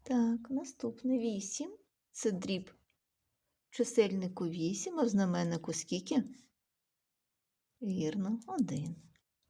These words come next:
Так, сорок п'ять як представити у вигляді дробу? Сорок п'ять перших.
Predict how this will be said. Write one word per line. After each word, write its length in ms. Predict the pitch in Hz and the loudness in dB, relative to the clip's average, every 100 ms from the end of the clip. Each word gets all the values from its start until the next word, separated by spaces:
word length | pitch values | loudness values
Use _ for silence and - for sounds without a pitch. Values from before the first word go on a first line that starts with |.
| _ _ _ _ _ | _ _ _ _ _
Так, 340 | _ 196 175 - | _ -10 -10 -8
сорок 480 | - 247 233 196 - | 4 6 6 2 -4
п'ять 400 | 165 160 190 220 | 2 2 2 0
як 240 | 170 160 | -2 -2
представити 680 | - - - 220 220 233 247 | -12 -12 -2 0 0 0 0
у 40 | |
вигляді 420 | 226 233 233 226 233 | 2 2 2 2 2
дробу? 500 | 240 240 226 269 - _ _ _ _ _ _ _ _ _ _ _ _ _ _ _ _ _ _ _ _ _ _ _ _ | 6 6 6 -2 -4 _ _ _ _ _ _ _ _ _ _ _ _ _ _ _ _ _ _ _ _ _ _ _ _
Сорок 420 | - 196 196 - | -10 -6 -6 -2
п'ять 340 | 226 302 - | 0 0 -2
перших. 580 | - 139 - - - - | -8 -8 -8 -14 -16 -20